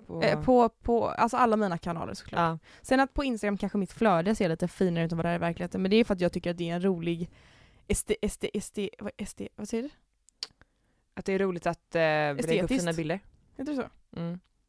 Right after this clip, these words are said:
Speaker 2: Alltså ja, jag tycker att det är en, liksom, the, the art is fun about it.
Speaker 1: Mm. Ehm, nej men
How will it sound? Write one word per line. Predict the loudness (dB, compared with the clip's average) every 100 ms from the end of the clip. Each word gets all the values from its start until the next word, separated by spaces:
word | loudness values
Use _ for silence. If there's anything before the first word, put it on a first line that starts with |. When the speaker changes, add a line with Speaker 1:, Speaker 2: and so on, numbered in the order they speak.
| _ _ _
Speaker 2:
Alltså | 0 2
ja, | 4 4 2
jag | -6
tycker | -2 -2
att | 0
det |
är | 0
en, |
liksom, | -2 -2 -2
the, | -2 -4 -2
the | 4
art | 8 10 8 2 -6
is | -6 -6
fun | -10 0 0 0
about | -4 -4
it. | -6 -10 _ _
Speaker 1:
Mm. | -8 -6 -8 -14 -20 -20 -20 -20 -20 _
Ehm, | 0 4 6 4 4
nej | 4 6
men | 4